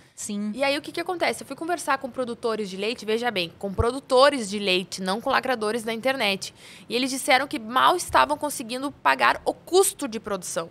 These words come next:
Speaker 1: Uhum.
Speaker 2: Ou seja, a gente teve uma questão de aumento mundial. A gente tá
Speaker 1: É.
Speaker 2: passando por uma crise. E a gente sabe disso.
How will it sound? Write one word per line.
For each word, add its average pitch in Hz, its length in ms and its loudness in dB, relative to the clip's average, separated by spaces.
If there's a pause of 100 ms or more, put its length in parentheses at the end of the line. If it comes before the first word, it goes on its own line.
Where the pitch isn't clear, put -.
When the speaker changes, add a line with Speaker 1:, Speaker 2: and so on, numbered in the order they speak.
(160)
Speaker 1:
Uhum. 220 320 -8
Speaker 2:
Ou 233 140 0
seja, 220 460 2
a - 40 2
gente 240 240 -6
teve 262 200 -2
uma 311 120 0
questão 294 300 -2
de 254 100 -2
aumento 226 720 -2
mundial. 330 640 4
A 233 40 -2
gente 208 200 -8
tá 254 60 0
Speaker 1:
É. - 20 -2
Speaker 2:
passando 320 380 0
por 392 100 -2
uma 285 160 -4
crise. 214 480 -8
E 185 100 -4
a 214 60 0
gente 302 180 -6
sabe 480 380 0
disso. 220 320 -8